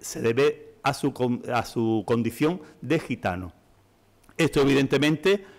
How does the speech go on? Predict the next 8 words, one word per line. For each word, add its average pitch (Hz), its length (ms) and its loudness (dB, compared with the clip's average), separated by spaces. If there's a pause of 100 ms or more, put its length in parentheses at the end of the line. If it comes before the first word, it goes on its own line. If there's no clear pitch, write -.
(200)
una 95 80 -14
cosa 123 220 -2
para 113 200 2
él, 190 220 0 (240)
es 123 120 -12
como, 131 380 2
mm, 104 580 0
negarle 117 840 2